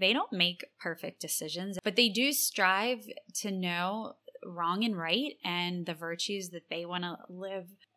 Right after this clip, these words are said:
out as a, as a child of God. And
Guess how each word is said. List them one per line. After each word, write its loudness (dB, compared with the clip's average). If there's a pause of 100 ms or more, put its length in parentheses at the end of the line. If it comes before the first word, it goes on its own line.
(220)
out 4 (140)
as 2
a, 0
as 0
a -2
child 0
of -4
God. 0 (440)
And 2